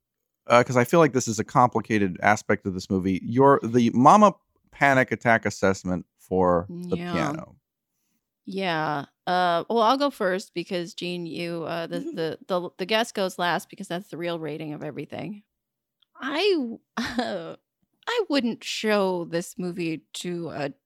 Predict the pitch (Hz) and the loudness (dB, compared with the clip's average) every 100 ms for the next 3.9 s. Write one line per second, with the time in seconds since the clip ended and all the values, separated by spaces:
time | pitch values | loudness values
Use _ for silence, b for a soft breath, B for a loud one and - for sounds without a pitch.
0 | _ - - 233 262 302 349 349 294 254 | _ -10 -6 -2 0 0 -2 -4 -6 -8
1 | - - 240 226 208 185 165 113 - - | -8 -6 -6 -2 -4 -4 -4 -6 -8 -2
2 | 240 294 349 349 359 349 370 381 339 - | -2 0 0 0 0 -4 -2 -4 -4 -12
3 | _ _ - 170 - - 170 196 | _ _ -6 -6 -6 -8 -6 -6